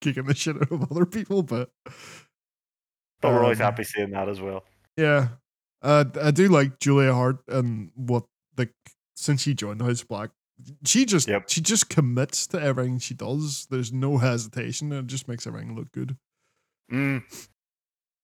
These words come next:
Speaker 2: Actually, there is no, that's exactly the best way of putting it. There's no hesitation. She just goes for it. She probably knows as well. She's, there's not much to her, so she can't really cause any real <laughs> harm.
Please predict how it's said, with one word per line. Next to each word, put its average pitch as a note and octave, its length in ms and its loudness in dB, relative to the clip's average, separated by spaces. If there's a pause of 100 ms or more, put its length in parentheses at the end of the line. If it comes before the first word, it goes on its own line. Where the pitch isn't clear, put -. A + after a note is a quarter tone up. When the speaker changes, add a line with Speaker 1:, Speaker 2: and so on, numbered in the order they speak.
(220)
Speaker 2:
Actually, A#2 300 -4
there A#2 220 0
is B2 120 -4
no, B2 160 -2
that's G#2+ 260 -2
exactly A2+ 400 -4
the G2 120 -8 (220)
best G#2 240 -4
way G2+ 60 -6
of G2+ 80 -6
putting A2 180 -10
it. A2+ 40 -10
There's A2 160 -12
no A#2 140 -6
hesitation. G2+ 580 -4
She G#2+ 60 -8
just A#2 180 -6
goes G2 240 -4
for B2+ 140 -6
it. - 60 -12 (1080)
She - 100 -16
probably F#3 220 2
knows G#2 180 0
as C#3+ 60 -4
well. B2 120 4
She's, B2 220 -4
there's A2+ 200 -8
not A#2 180 -4
much G#2+ 300 -8
to - 180 -4
her, C#3+ 100 -2
so C#3+ 140 -8
she - 160 -12
can't C#3+ 220 -6
really G#2 260 -6 (120)
cause G2+ 300 -2
any G#2 160 -2
real G2 520 -2
<laughs> - 0 -
harm. A#2 420 0